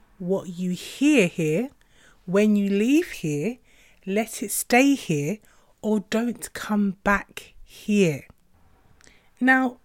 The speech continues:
initially that was gonna be the promise, the premise of this Dose of Dion episode. And then when I thought about it, I was like, "Actually, no, because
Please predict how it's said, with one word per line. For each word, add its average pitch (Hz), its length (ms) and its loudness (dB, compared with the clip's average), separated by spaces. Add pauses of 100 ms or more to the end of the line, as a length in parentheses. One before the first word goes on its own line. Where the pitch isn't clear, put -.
(1200)
initially 294 400 0
that 262 160 0
was 254 100 -6
gonna 233 200 0
be 208 120 -2
the 190 140 -4
promise, - 720 -4
the - 80 -6
premise 170 540 -2
of 170 160 -6
this 165 200 -10
Dose 165 300 -6
of 156 100 -12
Dion 143 220 -10
episode. - 460 -18 (440)
And 339 80 0
then 440 100 8
when 403 60 8
I 359 60 6
thought - 180 2
about 180 120 0
it, - 20 0
I 180 40 -4
was 190 100 -4
like, - 180 0
"Actually, 240 380 -2
no, 165 240 0 (480)
because 214 480 -2